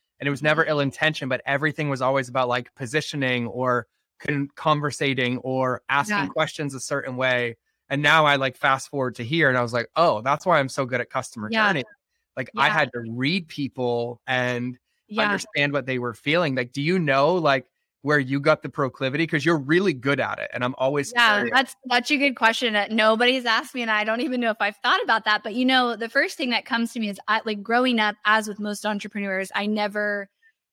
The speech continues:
Speaker 2: fit in, right? Like, I was the kid that was in school, and I was like, "Mom, get me out of school because this is a waste of time. I can do this in three hours, and I'm sitting there for seven hours." Like,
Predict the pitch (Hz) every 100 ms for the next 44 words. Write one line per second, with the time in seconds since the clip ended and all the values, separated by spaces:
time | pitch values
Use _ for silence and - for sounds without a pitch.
0 | _ 254 220 190 196 269 269 226 208 220
1 | 220 214 214 220 233 233 233 233 220 220
2 | 214 - 214 208 202 214 208 208 - -
3 | 208 214 202 202 202 190 190 _ _ _
4 | _ _ 226 247 247 240 226 202 240 254
5 | 285 277 277 - 220 214 202 196 208 202
6 | 196 208 208 233 226 208 208 208 196 208
7 | 208 196 208 208 202 208 - 202 240 233
8 | - - 226 - 214 208 196 196 196 196
9 | 196 196 202 196 196 190 202 - 196 196
10 | 185 180 - - 247